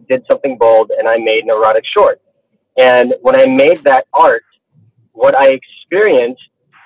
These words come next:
I mean, it's face value, it could look like porn, which is, you know, we, we, we shame that. But what I experienced was worship. And so I was just perplexed, sitting, brewing in these emotions, not knowing where this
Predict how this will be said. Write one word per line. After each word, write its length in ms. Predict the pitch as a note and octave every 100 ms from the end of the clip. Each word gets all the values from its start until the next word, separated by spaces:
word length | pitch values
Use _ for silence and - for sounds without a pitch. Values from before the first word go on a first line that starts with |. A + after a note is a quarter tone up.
| -
I 60 | C#3+
mean, 220 | C#3 C#3 _ _ _ _
it's 160 | D3+ - G3+
face 180 | A3 _
value, 400 | E3+ F#3 D3+ B2+
it 140 | C#3 -
could 180 | D3+ B2
look 180 | - -
like 200 | C3+ - _
porn, 420 | - D#3 A2 B2 D#3 _
which 180 | B2 -
is, 260 | B2 B2 A#2 -
you 60 |
know, 140 | C3+ A2+
we, 240 | B2+ B2 _
we, 160 | - _ _
we 120 | A#3+ - -
shame 240 | - C#3
that. 280 | A2 G#2 - _ _ _ -
But 140 | C3+
what 100 | C#3
I 60 | C3
experienced 480 | - _ F3 D#3 _
was 160 | A#2+ G#2
worship. 420 | - - A#2 - _ _ _ _ -
And 220 | C3+ C3 -
so 340 | C#3+ C3+ C3 _ _ _
I 140 | D3 F#3+
was 200 | G3+ F3
just 160 | D3+ C3+ _
perplexed, 640 | - _ - E3+ - _ _ _ _ _
sitting, 280 | F#3+ G3+ F3 - _ _ _ _
brewing 340 | - F#3 A#3+ F3
in 100 | C#3
these 160 | C3+ B2+
emotions, 600 | A2 B4+ - B4+ F#2+ _ _ _ _ _
not 220 | B2 F#3 E3+
knowing 420 | F3+ D#3 C3 -
where 260 | C#3 E3+ F3
this 200 | -